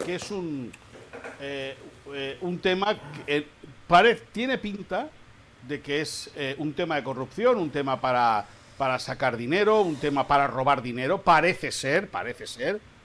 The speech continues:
o podría ser, vamos a ponerlo en condicional. Todo podría apuntar a ello y, evidentemente, lo que queda marcado es el nombre del Barça. Y eso es, eso es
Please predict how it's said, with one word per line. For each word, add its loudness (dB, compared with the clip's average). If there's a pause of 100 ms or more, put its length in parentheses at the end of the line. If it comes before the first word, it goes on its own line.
(220)
o 4
podría 4
ser, 2
vamos 2
a -4
ponerlo 0
en -4
condicional. -4 (320)
Todo 8
podría 2
apuntar -2
a 2
ello -4 (420)
y, -8
evidentemente, -8
lo -2
que -12
queda -2
marcado 0
es -6
el -4
nombre 2
del 2
Barça. -2 (440)
Y -4
eso -4
es, -4 (320)
eso 4
es 4